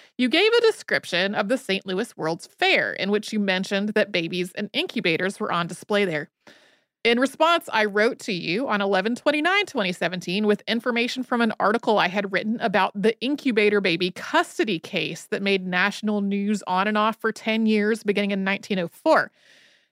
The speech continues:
You read my email at the end of your twelve eleven twenty seventeen podcast. Perhaps your reference to the Saint Louis World's Fair and my email are at least part of what Shauna remembered.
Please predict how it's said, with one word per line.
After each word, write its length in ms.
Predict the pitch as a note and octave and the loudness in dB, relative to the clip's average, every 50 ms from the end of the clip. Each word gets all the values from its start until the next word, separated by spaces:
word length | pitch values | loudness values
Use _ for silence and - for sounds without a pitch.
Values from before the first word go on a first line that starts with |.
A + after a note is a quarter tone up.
| _ | _
You 100 | - F#3 | -8 0
read 160 | F#3 A3 B3 G#3+ | 2 2 2 2
my 140 | A3+ G#3+ - | 2 0 0
email 380 | A#3+ B3 B3+ A#3+ A3+ A#3+ C4+ | -2 0 2 2 2 2 2
at 140 | C4 A3 - | 0 0 0
the 140 | A#3 - - | 0 0 0
end 160 | - G#3 G#3+ | 0 0 0
of 80 | A3+ G3+ | 0 2
your 200 | A3+ A3 G#3+ - | 2 2 2 2
twelve 480 | - - F#4 F#4 F#4+ A3+ F#3 - - - | 2 2 4 4 4 2 0 -2 -4 -4
eleven 480 | - G#3 G3+ F3+ F3 F#3+ F3+ E3+ F3 | -2 0 0 0 0 -2 -4 -6 -8
twenty 300 | F3+ - - G3 F#3 F#3+ | -10 -8 -6 -4 -4 -4
seventeen 420 | F3+ - E3 E3+ E3 E3+ F3 F3+ F#3+ | -4 -6 -6 -8 -6 -8 -8 -8 -8
podcast. 800 | - - F#4+ G#4+ G#4+ D4 - - - - - - - - - - _ _ _ _ _ _ _ _ - _ _ | -6 -2 0 0 0 0 -4 -8 -8 -8 -14 -16 -18 -20 -20 -20 _ _ _ _ _ _ _ _ -20 _ _
Perhaps 540 | - F3 A#3+ - - D#4 E4 F#4+ G#4+ - - | 0 0 0 2 2 2 2 2 2 0 0
your 240 | F4+ E4 D#4+ D4+ B3 | 2 4 4 4 2
reference 540 | F#3+ G#3 A3+ C4+ C4+ - F3+ D#3 D3 - - | 2 2 0 0 0 -2 -4 -4 -4 -6 -12
to 100 | - G3 | -10 -10
the 80 | F#3+ | -10
Saint 220 | F#3 - G#3+ G#3 - | -4 -2 -4 0 2
Louis 260 | G#3+ A3 A3+ A3 - | 2 2 2 0 -2
World's 220 | G3+ G#3 B3+ - | -2 -2 -2 -4
Fair 260 | - - A3 G#3+ G#3+ - | -2 0 2 2 2 2
and 100 | G3+ G#3 | 2 0
my 120 | G3+ G#3 | 0 -2
email 360 | - B3+ C4 C4 A#3+ A#3 A#3 A3+ | -2 -2 -2 0 2 2 4 4
are 100 | A3 A3 | 4 2
at 100 | G#3 - | 2 0
least 220 | A#3+ A3 - _ | -4 -8 -10 _
part 180 | - - G#3 A3 | -4 -2 -2 -2
of 80 | A3 | 0
what 120 | - - - | -4 -6 -6
Shauna 280 | - - F3+ F3+ F#3 | -4 -4 -4 -2 -2
remembered. 560 | F#3 G3 G3 A#3+ D4 C4 - - - - A3 | -2 -2 -2 -2 -2 -2 -4 -6 -6 -10 -12